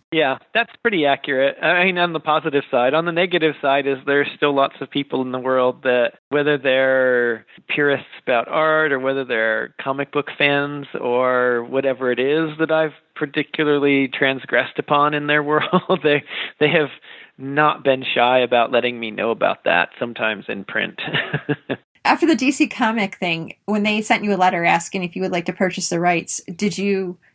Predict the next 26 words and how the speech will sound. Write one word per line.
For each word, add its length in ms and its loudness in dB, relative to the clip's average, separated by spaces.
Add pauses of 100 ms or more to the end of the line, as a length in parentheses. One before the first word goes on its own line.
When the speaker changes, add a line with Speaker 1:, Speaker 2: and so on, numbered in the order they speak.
(140)
Speaker 2:
decide 640 2
maybe 260 -2
you 80 -4
would 120 -4
move 200 -4
on 200 0
from 140 -6
comic 420 -4 (320)
books, 300 -2
or 220 -2 (100)
how 160 2
did 100 -2
that 140 4
influence 400 -6
your 80 -4
work? 360 -8 (200)
Speaker 1:
Well, 360 4
that 180 4
was 240 0 (380)
a 40 -2
couple 360 0
of 60 0
years 280 2
into 300 -2
knitting 360 0
the 80 -2